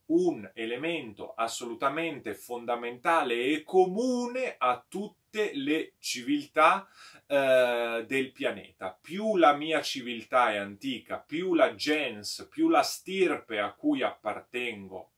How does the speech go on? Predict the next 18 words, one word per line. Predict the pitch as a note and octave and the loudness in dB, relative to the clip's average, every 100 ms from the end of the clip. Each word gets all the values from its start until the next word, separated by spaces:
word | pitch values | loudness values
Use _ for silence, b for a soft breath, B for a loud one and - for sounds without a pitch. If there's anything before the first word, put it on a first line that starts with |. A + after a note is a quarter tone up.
| _ | _
è | - A#2 | -8 -4
antica, | G#2 G2 G2 B2 C3 - F3+ G3 b b b _ | -4 -6 -12 -14 -14 -4 -4 -4 b b b _
più | C#3 C#3 E3 G#3+ G3+ C3+ | -8 -2 -2 -2 -8 -12
io, | C#3 A#2 A#2 A#2 E3 - B B B | -12 -8 -2 0 0 -4 B B B
eh, | - B2+ A#2+ A#2+ | 0 2 2 0
sono, | - - E3+ D#3+ C#3+ C3 A#2+ A#2 A2+ | -2 2 2 2 -2 -2 -2 -2 -8
eh, | - A#2 A2+ G#2+ G#2+ A2 | -6 -2 0 0 -2 -4
nobilitato | C#3 E3+ D#3 C#3 C#3 F3 F3 - - _ A2 B2 b b b | -4 0 0 0 -4 -4 -6 -12 -12 _ -2 -2 b b b
nell'appartenervi. | D#3 C3 F2+ G2 A2 A2 A2+ - G#2+ G#2 - G2+ F2 - E2+ F2+ _ | -4 -2 -2 -4 -4 -4 -6 -2 -2 -2 -8 -12 -12 -20 -20 -20 _
Chiaramente | G2 G2+ G#2+ G2 F#2+ A2 | -6 -4 -4 -8 -10 -14
il | G2 | -12
concetto | G2+ F#2+ A2 - G#2 | -14 -10 -10 -10 -14
di | G2 G#2+ A2 | -14 -14 -12
nobilitazione | A#2+ A#2+ G2 G#2 G2+ - B2+ - - A2 F2+ F#2+ G2+ | -4 -4 -4 -8 -10 -6 -6 -4 -6 -6 -14 -12 -12
va | F#2+ F2+ | -10 -10
di | G#2 | -10
pari | G#2 F#2+ G#2+ | -8 -6 -6
passo | G2 - - - - - | -10 -16 -16 -14 -14 -16